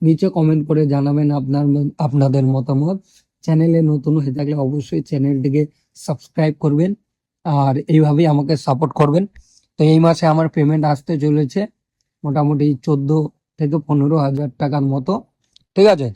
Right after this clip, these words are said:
সেটার জন্য আপনাদেরকে অসংখ্য অসংখ্য ধন্যবাদ। আপনাদের সাপোর্ট ভালোবাসা ছাড়া এটা কোনোদিনও সম্ভব হতো না। আর চ্যানেলেও প্রায় ছ হাজার সাবস্ক্রাইবারের গণ্ডি পেরোতে চলেছি।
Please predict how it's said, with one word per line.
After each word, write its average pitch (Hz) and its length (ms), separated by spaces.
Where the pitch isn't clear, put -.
সেটার 160 380
জন্য 160 240
আপনাদেরকে 143 640
অসংখ্য 147 460
অসংখ্য 151 460
ধন্যবাদ। 143 520
আপনাদের 143 460
সাপোর্ট 143 440
ভালোবাসা 135 540
ছাড়া 135 320
এটা 151 200
কোনোদিনও 147 600
সম্ভব 143 460
হতো 135 200
না। 160 120
আর 143 120
চ্যানেলেও 151 540
প্রায় 151 280
ছ - 160
হাজার 143 440
সাবস্ক্রাইবারের 151 1040
গণ্ডি 151 420
পেরোতে 147 440
চলেছি। 156 440